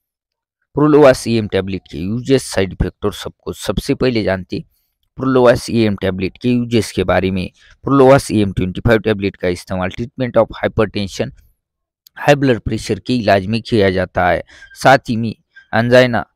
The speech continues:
हार्ट रिलेटेड चेस्ट पेन के भी इलाज में मदद करता है। सबसे पहले जानते हैं treatment of hypertension, हाई ब्लड प्रेशर के बारे में। प्रोलोवास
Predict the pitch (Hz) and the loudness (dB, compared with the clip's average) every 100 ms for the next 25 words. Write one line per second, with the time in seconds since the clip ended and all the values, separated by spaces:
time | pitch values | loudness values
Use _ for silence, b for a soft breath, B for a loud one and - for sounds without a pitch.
0 | _ - 127 127 120 107 120 110 - 110 | _ 2 2 2 -6 -4 -6 -8 -6 -6
1 | - - 104 107 - 123 117 156 147 117 | -6 -10 -4 -4 0 0 2 -2 0 0
2 | 98 101 113 113 107 104 - 95 - 98 | 2 -2 -2 0 0 -2 -2 -8 -2 0
3 | 98 95 87 _ _ _ _ - - 180 | 0 -2 -4 _ _ _ _ -8 -4 -4
4 | 156 147 123 104 107 107 98 98 - 117 | 2 2 2 -2 -4 -8 -12 -14 -10 -4
5 | 110 110 - 104 123 104 113 113 - 123 | -2 -2 -2 -2 -2 -2 -6 -6 -10 -12
6 | - 123 120 120 101 104 98 104 - 120 | 0 2 4 2 2 -2 -4 -8 -4 0
7 | 110 104 101 101 - b b b 131 143 | 2 2 2 -4 -8 b b b -4 0
8 | 147 160 - | 2 2 -2